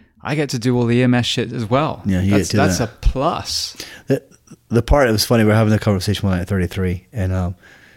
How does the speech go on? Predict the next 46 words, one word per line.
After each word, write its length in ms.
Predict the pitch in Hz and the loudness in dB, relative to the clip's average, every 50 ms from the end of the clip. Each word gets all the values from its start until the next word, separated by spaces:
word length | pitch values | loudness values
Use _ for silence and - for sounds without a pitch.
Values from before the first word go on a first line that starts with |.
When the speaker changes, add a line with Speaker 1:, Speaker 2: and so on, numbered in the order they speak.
| _ - - - | _ -20 -16 0
Speaker 2:
Julian 300 | - 120 117 113 110 101 | 4 6 6 6 6 4
Serrano, 420 | - - 98 95 95 98 95 92 | 4 2 2 2 4 4 2 2
which 220 | 90 95 98 - 113 | 0 -2 -2 0 2
I 60 | 101 | 2
love 320 | 98 95 98 104 104 - - | 4 4 4 4 2 2 0
to 100 | - 87 | 0 0
bits, 400 | 92 92 87 82 - - - - _ _ _ _ _ _ | 2 0 0 0 -4 -8 -12 -12 _ _ _ _ _ _
uh, 180 | 98 101 98 92 92 | -2 0 0 2 2
awesome 300 | 113 117 107 101 107 101 | 2 2 2 2 0 0
guy, 280 | 90 90 90 90 82 - _ - - - - - - - _ | 0 0 -2 -2 -4 -8 _ -20 -20 -20 -20 -20 -20 -12 _
and 100 | - 101 | -2 0
I 60 | 104 104 | 2 4
was 200 | 101 104 98 92 | 2 2 2 2
going 160 | - 113 104 | 2 2 4
on 120 | 104 104 92 | 4 4 2
about 300 | 85 98 92 92 90 85 | 2 2 2 2 0 0
this 200 | 92 90 - - | 0 0 0 0
and 100 | 98 95 | 0 0
this 140 | 87 - | 0 0
and 100 | - 90 | 0 -2
this, 300 | 90 87 85 - - - - _ _ _ _ _ | -2 -2 -4 -6 -10 -12 -16 _ _ _ _ _
about 380 | 101 95 90 87 92 87 85 87 | -4 -4 -2 0 -2 -2 -2 -2
E 100 | 92 90 | -2 -2
M 120 | 92 90 | 0 0
S 240 | 87 87 87 - - | 0 -2 -2 -4 -6
and 60 | 87 82 | -6 -6
this 80 | - | -4
and 80 | - 90 | -4 -4
that, 200 | 87 85 82 - - - | -4 -4 -4 -6 -6 -4
and, 160 | 85 85 85 | -2 -2 0
um, 260 | 85 85 82 82 87 - _ _ _ _ _ _ _ _ _ _ _ _ _ - - _ _ | 0 0 -2 -4 -6 -10 _ _ _ _ _ _ _ _ _ _ _ _ _ -20 -20 _ _
you 100 | - 113 | -2 0
know, 180 | 104 95 92 95 | 0 2 0 0
and 100 | 87 104 | 0 0
I 40 | 107 | 0
said, 240 | 107 - 127 107 104 | 2 2 0 0 2
"Here's 180 | 147 190 185 | 2 4 4
the 100 | 135 104 | 4 2
thing." 200 | - - 120 107 | 2 2 0 0
I 40 | 95 | 0
said, 160 | 98 - 131 | -2 0 0
"Let 80 | 156 185 | 2 2
me 60 | 180 | 2
ask 160 | 147 113 - - | 2 0 0 -2
you 60 | 92 | -2
something." 360 | - 98 87 82 82 80 85 | -2 -2 -4 -4 -6 -8 -8